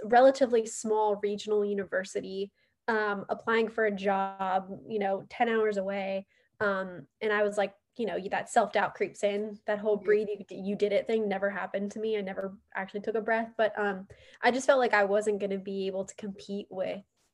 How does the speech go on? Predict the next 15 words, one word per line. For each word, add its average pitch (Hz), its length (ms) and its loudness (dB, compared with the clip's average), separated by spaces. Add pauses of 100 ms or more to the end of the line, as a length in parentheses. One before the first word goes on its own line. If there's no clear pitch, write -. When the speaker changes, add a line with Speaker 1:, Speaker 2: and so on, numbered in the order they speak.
Speaker 1:
other, 196 460 -2 (160)
other 190 320 -2 (260)
Clemson 214 420 -2
grads 185 600 -2
or 190 240 0
people 196 240 -6
that 185 120 -4
went - 320 -2
Speaker 2:
Yeah. 190 60 -4
Speaker 1:
to 180 100 -10
better 185 200 0
schools 180 420 -8
than 170 100 -8
I 117 140 -4
did. 117 320 -6